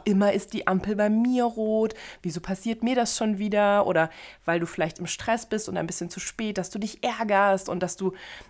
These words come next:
ja, irgendwie auf die Ampel schimpfst <laughs> oder auf das Leben oder auf die Welt, sondern du bist einfach sehr, ja, sachlich. Man könnte vielleicht auch sagen, so ein bisschen emotionslos, aber gar nicht im Negativen,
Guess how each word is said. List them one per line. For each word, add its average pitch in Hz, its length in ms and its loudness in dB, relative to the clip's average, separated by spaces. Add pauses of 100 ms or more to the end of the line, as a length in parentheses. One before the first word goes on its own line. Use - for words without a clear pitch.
ja, 185 280 2
irgendwie 185 500 0 (600)
auf 185 160 2
die - 160 -2
Ampel 247 280 4
schimpfst 240 640 4 (140)
<laughs> 220 80 10
oder 180 220 8
auf 175 100 4
das 190 200 0
Leben 220 380 0
oder 185 280 0
auf - 120 -6
die 180 280 -8
Welt, 208 380 0 (280)
sondern 208 280 2
du 202 80 -2
bist 254 440 -4
einfach 226 560 0 (260)
sehr, 226 580 2 (180)
ja, 294 180 6
sachlich. 190 600 0
Man 190 120 2
könnte 247 220 2
vielleicht 226 300 2
auch 196 100 0
sagen, 202 280 2
so 196 80 -2
ein 190 60 0
bisschen 220 240 0
emotionslos, 240 1200 2 (320)
aber 202 260 4
gar 240 180 4
nicht 277 180 0
im 233 120 2
Negativen, 214 840 0